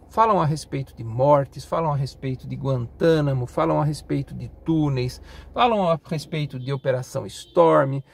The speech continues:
falam, eh, gente, falam coisas que, que são assombrosas e, e que não se provam, né? E, e ainda essas pessoas fazem questão de dizer, "Olha, você não vai encontrar essa informação na mídia,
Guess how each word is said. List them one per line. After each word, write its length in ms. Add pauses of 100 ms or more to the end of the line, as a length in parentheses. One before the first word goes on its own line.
(300)
falam, 440
eh, 480 (280)
gente, 440
falam 380
coisas 500
que, 640
que 160
são 180
assombrosas 920
e, 80
e 200
que 140
não 160
se 160
provam, 640 (280)
né? 480
E, 420
e 140
ainda 260
essas 240
pessoas 320
fazem 220
questão 280
de 80
dizer, 240
"Olha, 380 (320)
você 180
não 140
vai 160
encontrar 480
essa 180
informação 580
na 100
mídia, 720